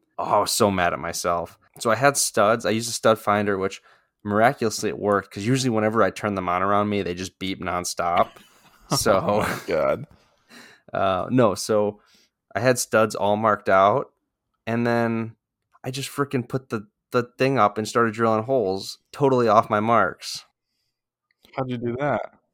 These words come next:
Speaker 1: I just, like, wasn't even thinking. I think, so I had the, I put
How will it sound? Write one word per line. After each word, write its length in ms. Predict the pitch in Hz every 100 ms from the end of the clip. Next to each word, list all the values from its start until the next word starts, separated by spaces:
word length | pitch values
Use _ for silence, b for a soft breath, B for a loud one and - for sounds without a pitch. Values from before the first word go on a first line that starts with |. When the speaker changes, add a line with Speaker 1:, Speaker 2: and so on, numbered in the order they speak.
| _ _ _ _ _ _ -
Speaker 1:
I 80 |
just, 220 | 135 135 135
like, 220 | 120 -
wasn't 260 | 123 123
even 180 | 127 113
thinking. 400 | 147 170 131 104 - _ _ -
I 80 |
think, 220 | 120 156 - -
so 140 | 139
I 60 | 127
had 320 | 127 139 127
the, 400 | 123 117 110 110 _ _ _ _ _ _ _ _ _ _ _ -
I 100 | 113
put 320 | - 170